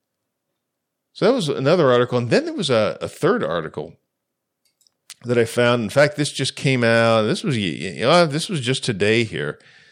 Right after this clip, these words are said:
Yeah, it's, it has, uh, the date of Saturday, February the fifth, twenty twenty-two. And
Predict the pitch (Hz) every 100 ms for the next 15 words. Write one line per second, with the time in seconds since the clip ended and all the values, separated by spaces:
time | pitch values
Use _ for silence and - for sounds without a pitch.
0 | _ _ _ _ _ _ - 135 110 95
1 | - - - 110 113 92 87 76 69 82
2 | 87 98 117 120 107 - 139 135 127 120
3 | 139 135 117 110 87 - 190 - - 107
4 | 92 - 95 76 131 185 - _ - -
5 | - - _ _ _ 113 117 113 110 107
6 | 104 92 78